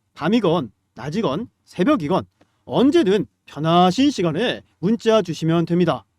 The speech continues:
이 영상을 보시는 분들 모두 돈 걱정에서 벗어나시고 여유 있게 살도록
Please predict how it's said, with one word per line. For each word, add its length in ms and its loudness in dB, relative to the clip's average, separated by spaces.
이 100 0
영상을 380 2
보시는 320 0
분들 240 2
모두 500 -2
돈 280 0
걱정에서 800 2
벗어나시고 920 2
여유 320 4
있게 220 2
살도록 580 2